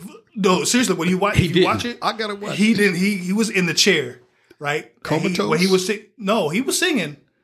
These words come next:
Speaker 3: In
Speaker 1: Bits
Speaker 3: the
Speaker 1: and
Speaker 2: Barely.
Speaker 3: chair?
Speaker 1: pieces. Bits and pieces.
Speaker 2: Barely.
Speaker 3: When did he stand up?
Speaker 2: Summer
Speaker 1: Summer
Speaker 2: Breeze.
Speaker 1: Breeze.
Speaker 3: Summer Breeze.
Speaker 1: <laughs> You think I'm lying? No, he was in the chair, slumped over.
Speaker 3: And he was
Speaker 1: Singing
Speaker 3: singing
Speaker 1: down.
Speaker 3: in the
Speaker 1: Sing-
Speaker 3: chair.
Speaker 2: I was like, "What's wrong with Ron?"
Speaker 1: The, the first, I would say the first, what,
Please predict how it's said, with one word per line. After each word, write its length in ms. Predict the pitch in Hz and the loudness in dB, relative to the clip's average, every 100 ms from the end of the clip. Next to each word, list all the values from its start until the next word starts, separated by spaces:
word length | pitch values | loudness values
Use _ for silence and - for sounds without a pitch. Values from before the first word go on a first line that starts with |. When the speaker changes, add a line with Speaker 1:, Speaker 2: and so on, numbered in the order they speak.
| _ _ _ _ _ - | _ _ _ _ _ -20
Speaker 3:
In 60 | - | -10
Speaker 1:
Bits 220 | 151 - 127 | 0 2 4
Speaker 3:
the 60 | |
Speaker 1:
and 80 | 151 | 4
Speaker 2:
Barely. 180 | - 220 | 6 4
Speaker 3:
chair? 100 | - | 2
Speaker 1:
pieces. 100 | 339 - - | -4 -12 -4
Bits 220 | 185 240 | -2 -2
and 120 | 220 | -4
pieces. 360 | 233 220 - - | -4 -6 -8 -8
Speaker 2:
Barely. 460 | 117 135 113 90 - | -2 0 0 -2 -6
Speaker 3:
When 140 | 180 | -6
did 80 | 208 | -4
he 80 | 190 | -6
stand 400 | - 175 156 127 | -8 -8 -8 -8
up? 240 | 110 - _ _ _ | -10 -12 _ _ _
Speaker 2:
Summer 200 | - 139 | -2 2
Speaker 1:
Summer 200 | - 135 | 4 4
Speaker 2:
Breeze. 240 | 135 - | 4 4
Speaker 1:
Breeze. 140 | 175 175 | 2 2
Speaker 3:
Summer 480 | 165 175 233 220 | 2 4 2 2
Breeze. 60 | 226 | 2
Speaker 1:
<laughs> 120 | 220 | 0
You 60 | 208 | 0
think 160 | 233 | -2
I'm 160 | 226 208 | -2 -2
lying? 340 | 269 226 151 | 0 0 0
No, 220 | 190 175 135 | 0 -2 -2
he 140 | 202 | -4
was 180 | 208 214 | -4 -4
in 80 | 208 | -4
the 60 | 196 | -4
chair, 240 | - 190 | -4 -6
slumped 360 | - 196 202 196 | -6 -10 -10 -8
over. 320 | 214 143 139 _ _ | -8 -10 -16 _ _
Speaker 3:
And 100 | 135 | -2
he 80 | 151 | 0
was 140 | 131 | 2
Speaker 1:
Singing 280 | 214 190 196 | 2 4 4
Speaker 3:
singing 60 | 220 | 2
Speaker 1:
down. 180 | 196 165 | 2 2
Speaker 3:
in 60 | |
the 100 | 156 | 2
Speaker 1:
Sing- 120 | - 180 | 2 2
Speaker 3:
chair. 300 | 151 90 - | 2 0 -2
Speaker 2:
I 100 | 170 | -2
was 120 | - | -2
like, 120 | 95 92 | -2 -2
"What's 200 | - 330 | -4 -2
wrong 240 | 349 285 | -2 0
with 240 | 349 359 | 2 2
Ron?" 220 | 147 90 - _ | 0 -4 -8 _
Speaker 1:
The, 220 | 160 147 - | -4 -4 -2
the 120 | 156 | -6
first, 580 | - 190 196 196 - - | 2 4 4 2 -4 -6
I 80 | 165 | -8
would 120 | - | -6
say 140 | - 147 | -6 -6
the 80 | 131 | -6
first, 340 | 143 156 143 | -4 -4 -4
what, 220 | 127 117 | -14 -16